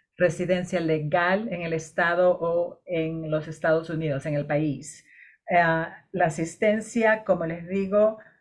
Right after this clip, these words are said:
para completar todas las solicitudes, ah, puede empezar con ayuda para pedir ayuda con alimentos, para pedir ayuda con,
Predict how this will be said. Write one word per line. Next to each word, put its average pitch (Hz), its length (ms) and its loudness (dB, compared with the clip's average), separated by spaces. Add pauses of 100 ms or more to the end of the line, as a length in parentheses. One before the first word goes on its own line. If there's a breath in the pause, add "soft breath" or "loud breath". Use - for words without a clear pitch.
(320 loud breath)
para 165 600 0 (240)
completar 180 640 0
todas 190 200 6
las 180 140 0
solicitudes, 220 1200 0 (460)
ah, 160 460 -2
puede 185 140 6
empezar 185 560 0
con 185 500 -2 (200)
ayuda 185 680 0
para 156 420 0
pedir 175 480 0
ayuda 170 320 0
con 165 160 -4
alimentos, 226 720 0
para 160 380 -2
pedir 165 420 -2
ayuda 165 540 -2
con, 151 360 -2